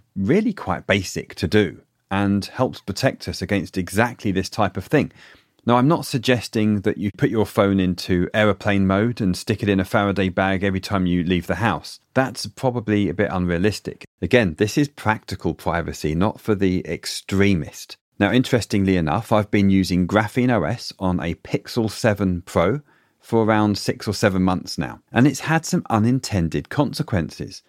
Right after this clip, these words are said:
First of all, I've been very conscious over what I'm installing on the device. Previously, I used an iPhone, which I still believe is a,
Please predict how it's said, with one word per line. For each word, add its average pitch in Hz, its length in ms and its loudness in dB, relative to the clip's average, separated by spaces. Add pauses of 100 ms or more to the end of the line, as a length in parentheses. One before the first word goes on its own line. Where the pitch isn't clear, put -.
(140)
First 190 340 4
of 92 100 2
all, 78 320 -2
I've 107 140 0
been 101 180 4
very 117 320 2
conscious - 560 -4
over 95 220 2
what 92 340 0
I'm 92 140 2
installing 98 500 2
on 80 120 0
the 85 80 -2
device. 98 560 -2 (560)
Previously, 127 460 4
I 98 100 6
used 98 200 2
an 95 80 2
iPhone, 90 580 0 (100)
which 110 220 0 (440)
I 110 60 2
still 135 340 4
believe 113 500 0
is 95 220 -2
a, 95 360 -2